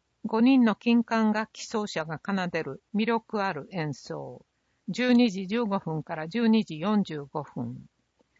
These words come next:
メドレー、スターウォーズからインディ・ジョーンズほか。科学に関する絵画展。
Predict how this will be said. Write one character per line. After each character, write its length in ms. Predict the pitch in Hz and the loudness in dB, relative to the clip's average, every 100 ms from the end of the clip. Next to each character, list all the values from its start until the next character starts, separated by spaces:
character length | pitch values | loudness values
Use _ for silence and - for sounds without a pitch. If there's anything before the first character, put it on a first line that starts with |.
| _ _ _ | _ _ _
メ 120 | 233 233 | 0 2
ド 140 | 202 | 0
レ 360 | 160 147 151 - | -4 -8 -12 -18
ー、 40 | _ | _
ス 220 | - - | -14 -2
タ 240 | 233 226 | 2 2
ー 40 | 220 | 2
ウ 40 | |
ォ 260 | 202 180 151 | 0 -2 -4
ー 20 | |
ズ 200 | 123 392 _ _ _ | -8 -18 _ _ _
か 140 | - 180 | -10 -10
ら 160 | 165 - | -10 -6
イ 180 | 240 240 | 2 4
ン 80 | 226 | 4
デ 220 | 226 220 | 2 -2
ィ・ 20 | |
ジ 140 | 185 | -2
ョ 40 | 202 | 0
ー 200 | 185 143 | 0 -2
ン 120 | 135 | -6
ズ 180 | - - _ _ | -12 -20 _ _
ほ 120 | - 151 | -14 -12
か。 240 | 151 - _ _ _ _ _ _ _ _ _ _ _ _ _ _ _ _ _ _ _ _ | -12 -14 _ _ _ _ _ _ _ _ _ _ _ _ _ _ _ _ _ _ _ _
科 160 | - 254 | -2 2
学 260 | 254 240 214 | 2 2 0
に 160 | 180 | -2
関 240 | - 202 196 | -2 -4 -4
す 160 | - | -4
る 140 | 160 - | -6 -4
絵 180 | 202 196 | -2 0
画 180 | 190 196 | -2 -4
展。 360 | 165 131 - | -8 -10 -12